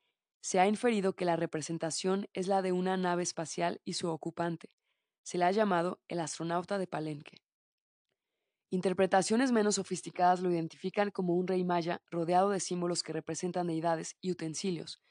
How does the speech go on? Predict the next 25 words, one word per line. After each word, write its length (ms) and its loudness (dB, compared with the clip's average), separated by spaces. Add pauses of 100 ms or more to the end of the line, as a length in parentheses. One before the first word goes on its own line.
(260)
junto 320 -2
con 180 -2
plantas 380 0
agrícolas. 640 -6 (800)
Figura 360 4
cuatro, 420 0 (120)
pirámide 420 2
mayor 320 0
de 100 -4
Palenque. 460 -6 (1600)
Figura 420 2
cinco, 420 -2 (100)
lápida 440 2
de 80 4
la 120 2
cripta 360 -2
del 180 0
Templo 280 0
de 60 0
las 200 -2
Inscripciones, 840 -4
fotografiada 720 -2
por 300 -2
Merle 340 -4
Green 360 -2